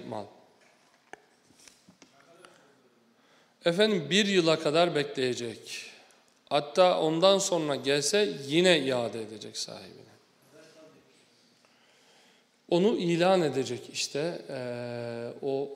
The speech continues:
nerelerde bulduysa oralarda ilan edecek. Ee, ilan edecek. "Bende böyle bir kayıp mal var." diyecek.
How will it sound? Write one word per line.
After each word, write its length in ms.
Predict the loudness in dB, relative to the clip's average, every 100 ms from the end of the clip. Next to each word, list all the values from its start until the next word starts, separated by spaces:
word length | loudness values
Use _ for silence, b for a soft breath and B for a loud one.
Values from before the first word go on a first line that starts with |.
| -6
nerelerde 600 | -2 -2 -2 -4 -6 -8
bulduysa 800 | -10 -10 -8 -8 -6 -6 -6 -6 -4
oralarda 500 | -4 -2 -4 -6 -8 -12 -12
ilan 280 | -8 -8 -8
edecek. 460 | -10 -10 -8 -8 -10 b b b b -16 -12
Ee, 320 | -10 -10 -12 -18 -18 -10
ilan 300 | -4 -4 -4
edecek. 500 | -8 -8 -8 -10 -10
"Bende 280 | -8 -8 -6
böyle 260 | -8 -8
bir 180 | -10 -12
kayıp 400 | -10 -8 -10 -6
mal 380 | -4 -4 -6 -2
var." 300 | -2 -2 -6
diyecek. 300 | -10 -10